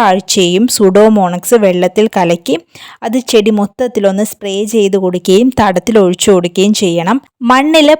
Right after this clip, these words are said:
പുളിരസം കൂടുമ്പോൾ ഇലപ്പുള്ളി രോഗം പോലുള്ള രോഗങ്ങൾ വരാനായിട്ടുള്ള ചാൻസ് കൂടുതലാണ്. അപ്പോൾ അത് കൺട്രോൾ ചെയ്യാനായിട്ട് നമുക്ക് കുമ്മായം ചേർത്ത് കൊടുക്കാം. പിന്നെ ബിവേറിയ നമ്മൾ സ്പ്രേ ചെയ്ത്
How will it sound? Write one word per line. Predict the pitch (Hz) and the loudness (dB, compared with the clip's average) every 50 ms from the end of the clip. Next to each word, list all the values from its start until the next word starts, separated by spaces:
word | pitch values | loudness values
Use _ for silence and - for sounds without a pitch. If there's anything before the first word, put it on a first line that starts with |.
| - | 2
പുളിരസം | 269 247 240 240 240 254 262 254 - 311 311 285 - | 2 4 4 4 2 2 0 0 -2 -4 -4 0 2
കൂടുമ്പോൾ | 240 220 208 202 196 196 202 226 247 - - | 2 4 4 2 0 0 0 0 0 0 0
ഇലപ്പുള്ളി | 226 220 220 220 - 247 247 262 277 262 | 0 0 0 -2 -4 -6 -6 -4 -2 0
രോഗം | 247 220 208 208 220 226 208 | 0 0 0 0 -2 -2 -2
പോലുള്ള | 220 196 196 196 196 202 214 208 196 | -2 -2 0 0 2 2 2 2 2
രോഗങ്ങൾ | 185 190 190 196 196 196 196 208 220 208 | 0 0 -2 -4 -4 -4 -2 -2 0 2
വരാനായിട്ടുള്ള | 196 180 180 185 190 214 214 202 175 180 - - 180 196 208 - - | 2 2 2 2 2 0 0 -2 -2 -4 -4 -2 -2 -2 0 0 0
ചാൻസ് | 208 175 180 185 190 196 - - 247 220 - | 0 0 0 0 -2 -2 0 0 0 0 0
കൂടുതലാണ്. | 196 175 175 170 185 185 180 170 170 170 190 247 262 - - - - - - _ | 0 0 0 0 2 2 2 2 0 0 -2 -2 -4 -4 -10 -20 -20 -20 -20 _
അപ്പോൾ | _ 262 262 262 | _ -14 -12 -10
അത് | 247 285 - 269 | -10 -4 0 0
കൺട്രോൾ | 247 233 240 254 262 277 277 269 | 2 2 4 4 4 4 4 4
ചെയ്യാനായിട്ട് | 240 214 202 190 190 180 180 180 180 - 226 220 214 | 2 2 0 0 -2 0 -2 -2 -2 -2 -2 -2 -2
നമുക്ക് | 196 190 - 214 202 - | -2 -2 -2 -2 -2 0
കുമ്മായം | 220 202 202 202 202 196 190 202 220 233 226 - | 0 0 2 2 2 2 4 4 4 4 4 4
ചേർത്ത് | 214 185 180 175 - 190 175 | 2 2 0 0 -2 -2 -2
കൊടുക്കാം. | 175 170 170 - 190 214 254 269 262 - | -2 -2 -2 -2 0 0 0 -2 -4 -8
പിന്നെ | 254 269 302 320 285 233 220 | -12 -12 -10 -6 -2 2 2
ബിവേറിയ | 240 247 220 247 254 254 254 277 302 311 311 | 2 4 4 4 4 4 4 2 0 0 0
നമ്മൾ | 277 240 226 240 247 - | 2 2 2 2 0 -2
സ്പ്രേ | - - 233 208 208 220 - | -2 2 4 4 4 4 4
ചെയ്ത് | 240 220 214 233 | 2 2 2 2